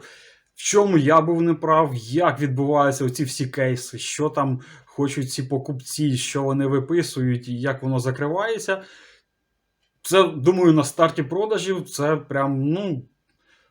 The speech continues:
класно. Ну, тому що навряд чи хто, хто, хто займається якоюсь торгівлею, да, навіть в інтернеті, ну, не може, щоб все прям було гладко-гладко, і було б навіть, мабуть, дивно, щоб всі п'ять зірочок. Ну, такого не буває.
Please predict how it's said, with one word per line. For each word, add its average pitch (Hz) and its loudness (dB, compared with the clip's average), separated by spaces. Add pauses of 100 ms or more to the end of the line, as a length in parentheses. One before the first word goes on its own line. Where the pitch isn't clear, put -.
(160)
класно. 131 2
Ну, 202 -2
тому 262 6
що 240 2 (180)
навряд 247 4
чи 139 -2
хто, 135 0 (340)
хто, 156 4
хто 185 2
займається 175 2
якоюсь 170 0
торгівлею, 190 0
да, 151 0
навіть 156 0
в - -8
інтернеті, 180 -2 (540)
ну, 233 4
не 196 2
може, 202 4
щоб 143 -2
все 190 2
прям 160 2
було 151 4
гладко-гладко, 165 0
і 135 2
було 151 2
б 135 -4
навіть, 143 2 (340)
мабуть, 156 0
дивно, 135 4
щоб 117 -6
всі - -6
п'ять 131 0
зірочок. 123 -2
Ну, 151 -4
такого 151 -4
не 143 0
буває. 127 -4